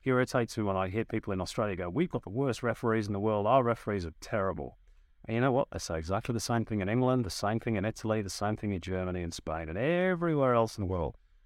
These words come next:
It's not a national problem. It's a football problem.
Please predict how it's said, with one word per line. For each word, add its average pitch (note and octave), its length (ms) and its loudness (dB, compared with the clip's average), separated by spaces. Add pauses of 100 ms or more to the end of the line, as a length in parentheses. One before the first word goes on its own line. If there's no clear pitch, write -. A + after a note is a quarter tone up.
(300)
It's - 260 -4
not G#2+ 180 4
a F#2+ 60 2
national E2+ 420 -2
problem. D#2 460 -2 (420)
It's - 180 -6
a D#2 60 -6
football C#2+ 500 -8
problem. D2 480 -4